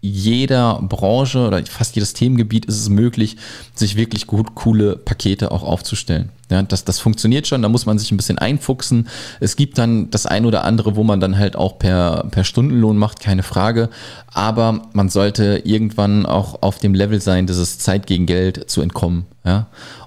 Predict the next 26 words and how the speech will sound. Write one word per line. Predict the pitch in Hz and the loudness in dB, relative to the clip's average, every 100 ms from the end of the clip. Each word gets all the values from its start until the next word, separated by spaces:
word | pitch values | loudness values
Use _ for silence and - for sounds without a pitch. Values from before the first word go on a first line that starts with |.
| - | -4
Und | 98 95 | 0 2
im | 95 | 0
Endeffekt | 104 107 110 - | 0 0 -2 -2
ist | 98 | -2
es | 95 | 2
mir | 107 95 | 2 2
egal, | 95 104 110 95 | 2 2 0 0
wie | |
lange | 92 95 | 2 2
du | 87 | 0
brauchst, | 82 95 - | -2 -2 0
um | 87 | 0
hundert | 87 98 92 | 2 2 2
Pins | - 101 - | 0 -2 0
zu | 104 | 0
machen. | 98 107 113 - - | 0 0 -2 -2 0
Ähm, | 92 92 | 2 2
ist | - - | 0 -2
der | |
Preis | 85 87 - | -2 -2 0
für | 101 | 0
mich | 98 95 | 0 0
okay? | - 98 98 - - - - _ | -2 0 0 -4 -18 -20 -20 _
Passt | - 95 - | -4 -2 -4
das? | 92 - - - _ | -8 -10 -14 -20 _
Ne? | - 95 | -4 -2